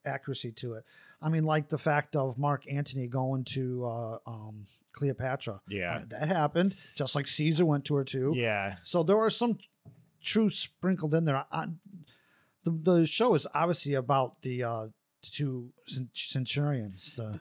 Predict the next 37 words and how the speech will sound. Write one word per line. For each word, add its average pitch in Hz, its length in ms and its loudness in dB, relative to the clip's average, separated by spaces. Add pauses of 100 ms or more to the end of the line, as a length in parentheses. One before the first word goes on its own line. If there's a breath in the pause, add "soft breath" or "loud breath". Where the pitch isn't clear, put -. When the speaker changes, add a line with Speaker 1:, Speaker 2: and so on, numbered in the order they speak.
Speaker 2:
And 135 140 2
that's, 156 260 4
like, 117 240 4 (160)
what 107 160 0
I 110 120 6
remember 104 460 0
too. 107 240 -2
And 98 100 -2
I 98 120 -2
like 104 320 0 (400)
that 98 340 -2
whole, 95 440 -6
like, 87 280 -6
chemistry 95 540 -6
and, 87 80 -6
like, 92 180 -6
what 95 140 -6
they 95 120 -4
did 90 220 -6
with 95 160 -8
that, 95 240 -2
like, 90 180 -10 (220)
'cause 107 180 -4
those 117 200 0
were 104 80 -2
just 95 220 -6
two 101 220 -2
made 90 240 -6
up 85 220 -10
people, 85 480 -10
right? 80 260 -8
Just - 300 -10 (540)
thrown 95 260 -6
into 90 240 -10
that 82 260 -6
time 85 460 -10
that 80 220 -6